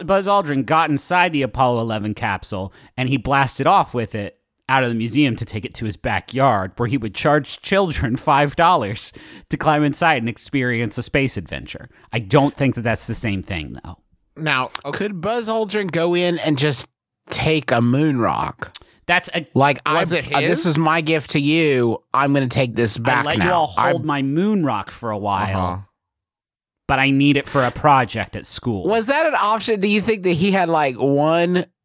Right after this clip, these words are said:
Speaker 3: for them and they had, like, he had, like, another one bulging out of his space pocket,
Speaker 1: Mm.
Speaker 3: and he's like, "No, this one's for Buzz.
Speaker 1: Mm.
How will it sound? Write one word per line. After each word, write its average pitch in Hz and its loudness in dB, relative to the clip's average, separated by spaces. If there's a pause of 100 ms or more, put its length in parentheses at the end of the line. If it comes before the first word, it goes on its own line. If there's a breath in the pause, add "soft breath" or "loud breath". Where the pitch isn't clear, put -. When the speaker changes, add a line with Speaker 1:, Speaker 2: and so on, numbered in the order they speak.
(200)
Speaker 3:
for 147 0
them 156 2 (160)
and 131 0 (340)
they 135 2
had, 147 2
like, 135 2
he 151 0
had, 151 2
like, 143 0
another 139 2
one 143 2
bulging 131 2
out 127 2
of 120 0
his 113 2
space 123 0
pocket, 131 0
Speaker 1:
Mm. 113 -4
Speaker 3:
and 120 2
he's 113 0
like, 95 0
"No, 120 2
this 147 0
one's 135 2
for 127 2
Buzz. 123 0
Speaker 1:
Mm. 92 -12